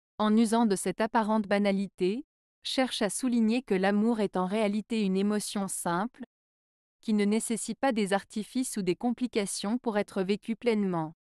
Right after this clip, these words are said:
L'amour est avant tout un sentiment profondément humain, qui peut se manifester de multiples façons, mais qui demeure d'une simplicité touchante.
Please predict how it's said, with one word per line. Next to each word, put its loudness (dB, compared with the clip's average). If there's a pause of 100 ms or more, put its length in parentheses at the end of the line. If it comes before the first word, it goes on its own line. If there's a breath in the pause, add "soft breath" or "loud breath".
(800)
L'amour 4
est -2
avant 0
tout -6
un 2
sentiment -2
profondément 0
humain, -2 (340)
qui -6
peut 0
se -2
manifester -2
de 2
multiples -4
façons, -6 (320)
mais -2
qui -6
demeure 2
d'une -2
simplicité -4
touchante. -8